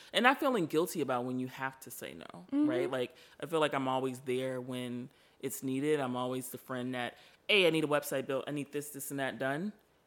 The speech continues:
Speaker 1: And <laughs> we friends. I'm gonna try to figure out how to do
Speaker 2: How to
Speaker 1: it
Speaker 2: do
Speaker 1: for
Speaker 2: it,
Speaker 1: you. But
Speaker 2: right.
Speaker 1: at the same time, it's like, now, like, I'm investing energy into these things that I really care about and that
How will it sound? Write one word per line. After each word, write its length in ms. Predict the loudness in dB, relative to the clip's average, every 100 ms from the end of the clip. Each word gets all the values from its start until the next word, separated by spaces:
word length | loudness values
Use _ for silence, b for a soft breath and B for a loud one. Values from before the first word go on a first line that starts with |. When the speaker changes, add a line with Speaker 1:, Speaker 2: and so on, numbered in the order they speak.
| _
Speaker 1:
And 640 | 0 2 2 0 -2 -6 -10 _ _
<laughs> 200 | -10 -4
we 120 | -4
friends. 480 | -2 -2 0 0 -2
I'm 60 | -6
gonna 80 | -4
try 180 | -4
to 60 | -6
figure 220 | -6 -2
out 240 | -2 -2 -8
how 240 | -10 -6 -4
to 340 | -4 -4 -8 -14 _ _ _
do 100 | 2
Speaker 2:
How 60 | 6
to 60 | 8
Speaker 1:
it 40 |
Speaker 2:
do 40 | 8
Speaker 1:
for 100 | 6
Speaker 2:
it, 60 | 6
Speaker 1:
you. 40 |
But 60 | 4
Speaker 2:
right. 80 | 2
Speaker 1:
at 100 | 2
the 60 |
same 260 | -2 0 -2
time, 280 | -2 -2 -2
it's 120 | -4
like, 280 | -4 -4 -4 b b b b _
now, 460 | 4 8 10 8 6
like, 360 | 2 -2 -4 -8 _ _ _ _ _ _ _ -6
I'm 160 | 0 2
investing 400 | 2 2 0 -4
energy 360 | 0 0 -2
into 160 | -6 -6
these 200 | -10 -10
things 220 | -10 -10
that 120 | -12 0
I 140 | 2
really 300 | 2 -2 -6
care 240 | -6 -8 -8
about 280 | -6 -8 -8
and 160 | -8
that 100 | -6